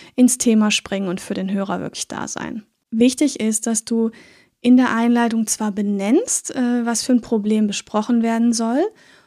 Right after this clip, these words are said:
aber natürlich sollst du hier die Lösung noch nicht verraten, ne? Die kommt ja dann erst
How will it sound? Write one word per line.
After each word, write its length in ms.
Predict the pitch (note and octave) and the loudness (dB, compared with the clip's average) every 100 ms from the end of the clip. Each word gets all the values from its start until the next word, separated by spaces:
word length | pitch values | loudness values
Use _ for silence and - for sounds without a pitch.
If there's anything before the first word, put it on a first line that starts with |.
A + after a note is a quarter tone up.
| _ _ - | _ _ -4
aber 140 | A3+ | 0
natürlich 380 | A#3+ A#3 B3+ A#3 | 0 2 2 4
sollst 180 | A#3+ A#3 | 2 0
du 60 | |
hier 140 | A3+ A#3 | 0 0
die 160 | A3 | 0
Lösung 360 | - A#3 A3 F#3+ | 0 2 2 0
noch 100 | E3 | -2
nicht 200 | F3+ - | -6 -8
verraten, 500 | - - - - - | -10 -8 -8 -6 -4
ne? 180 | G#3+ C#4 | -2 -2
Die 120 | B3 | -4
kommt 300 | - A3+ A3 | -2 -2 0
ja 60 | G#3+ | -2
dann 160 | G#3 | -4
erst 360 | G3+ G#3 G#3 | -4 -6 -8